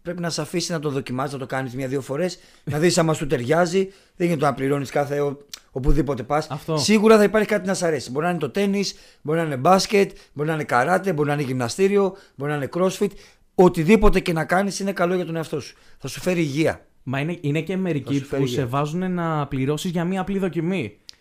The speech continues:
Speaker 2: Ξέρω εγώ.
Speaker 1: Εντάξει, καλό είναι να πάμε στο πιο δίπλα, γιατί δεν βγάζει νόημα τώρα. Δεν είναι τα, το, τα λεφτά είναι το λιγότερο. Δηλαδή, ο καθένας μπορεί να βρει πενήντα, εξήντα ευρώ. Και όπως βλέπετε, δηλαδή, και με τα μεγάλα γυμναστήρια που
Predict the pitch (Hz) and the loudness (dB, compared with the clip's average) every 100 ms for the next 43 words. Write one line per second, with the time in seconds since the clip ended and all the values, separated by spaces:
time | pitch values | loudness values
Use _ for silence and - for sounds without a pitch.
0 | _ _ - 123 113 110 101 156 147 - | _ _ -6 -4 -2 -4 -4 -2 -2 -4
1 | - 131 160 151 147 139 151 151 135 127 | -2 0 2 2 0 0 -2 -2 -4 -2
2 | 139 117 120 147 143 131 143 135 135 131 | -2 -2 -2 -4 -2 -6 -6 -4 -4 -4
3 | 131 127 113 117 139 123 131 120 117 117 | -6 -8 -10 -8 -6 -4 -4 -4 -6 -6
4 | 113 110 120 113 120 127 123 113 110 110 | -6 -8 -10 -10 -8 -8 -8 -8 -8 -8
5 | - 110 113 110 - 135 127 123 120 117 | -8 -8 -8 -10 -8 -8 -6 -8 -8 -10
6 | 117 _ _ _ _ _ 113 113 117 120 | -14 _ _ _ _ _ -8 -4 -4 -4
7 | 104 104 113 123 139 131 120 123 120 120 | -4 -4 -4 -4 -4 -6 -4 -4 -6 -6
8 | 123 123 113 127 123 160 180 180 _ _ | -6 -4 -6 -4 -6 -4 -6 -8 _ _
9 | - 139 143 143 143 135 135 139 123 131 | -10 -6 -2 0 0 -2 -2 -4 -4 -6
10 | 127 127 147 147 131 127 147 143 127 127 | -4 -2 0 0 -2 -6 -4 -4 -4 -8
11 | 127 | -10